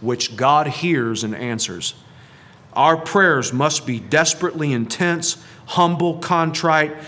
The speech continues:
and with a strong note of divine justice, all without self-righteous legalisms.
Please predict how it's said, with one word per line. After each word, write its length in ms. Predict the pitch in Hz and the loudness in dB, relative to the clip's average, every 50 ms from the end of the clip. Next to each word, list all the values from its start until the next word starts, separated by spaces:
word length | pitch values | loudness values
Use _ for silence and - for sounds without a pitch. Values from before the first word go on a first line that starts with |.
| - - - | -18 -10 -6
and 120 | 127 127 127 | -4 -2 0
with 200 | 131 127 - 117 | 0 -2 -2 -2
a 40 | |
strong 880 | 107 - - - - - 127 127 143 151 156 165 165 165 160 151 143 139 | -2 0 0 -2 -4 -4 -4 -2 0 2 2 4 2 2 0 0 -2 0
note 340 | 147 160 147 120 - - - | 2 2 0 0 -2 -6 -8
of 180 | 131 107 - | -10 -8 -6
divine 480 | 123 117 98 107 127 135 139 139 139 131 | -6 -4 -2 0 2 2 2 2 0 -2
justice, 640 | 107 107 139 135 127 131 - - 113 107 - - - - - - - - - - - - | 0 0 2 2 2 0 -2 -4 -4 -2 -2 -2 -4 -6 -10 -20 -20 -20 -20 -20 -10 0
all 460 | - - 170 185 202 208 202 202 180 156 | 4 6 8 8 8 8 6 6 4 4
without 560 | 165 160 160 160 170 170 160 139 127 - - | 2 2 0 2 4 4 4 4 4 2 0
self-righteous 1040 | - - - - 175 175 190 175 190 185 131 147 156 160 151 156 - 127 113 - - | 0 2 4 4 6 4 4 4 0 0 2 4 6 6 4 2 -2 -2 -2 -2 -2
legalisms. 840 | 123 135 127 117 120 110 110 104 98 101 92 87 82 85 - - | -2 -2 -2 -2 -2 -2 -2 -2 -4 -4 -6 -6 -6 -4 -4 -4